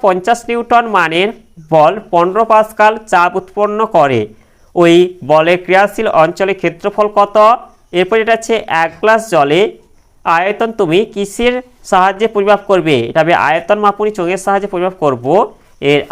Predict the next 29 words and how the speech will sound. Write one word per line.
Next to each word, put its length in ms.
আগের 220
প্রশ্নোত্তরটি 520
হলো, 180
এই 80
যে 120
আমরা 240
জানি 240
কি 100
চাপ 180
সমান 280
কি 80
বল 220
বাই 180
ক্ষেত্রফল, 500
অ, 40
এখানে 260
প্রদত্ত 320
চাপ 220
কত 100
বলেছে? 240
পনেরো 280
পাস্কেল, 400
আর 80
বল 200
কত 100
বলেছে? 320
একশো 220
পঞ্চাশ 400
নিউটন। 380